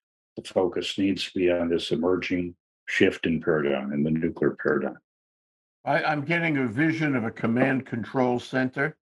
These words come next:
Speaker 2: um, where everybody is working on not only response, but using, using computers and A I,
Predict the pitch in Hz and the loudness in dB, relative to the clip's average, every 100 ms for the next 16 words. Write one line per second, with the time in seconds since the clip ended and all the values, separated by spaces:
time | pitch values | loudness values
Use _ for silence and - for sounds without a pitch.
0 | _ _ _ _ _ - 117 113 117 113 | _ _ _ _ _ -2 0 2 0 -2
1 | 120 127 123 123 131 123 127 120 123 101 | 0 2 2 2 0 2 2 2 0 0
2 | 110 131 127 127 123 117 117 117 127 131 | 0 0 0 0 0 0 0 2 2 2
3 | 127 120 113 - 127 127 135 139 - 110 | 2 2 0 0 2 2 0 -4 -2 -2
4 | 101 123 143 139 143 135 123 104 120 170 | 0 0 0 0 0 0 -2 -2 -2 0
5 | 190 151 127 - 131 147 151 139 104 - | 0 0 0 0 0 0 -2 -2 -2 0
6 | 127 123 120 131 185 | 0 2 2 0 -4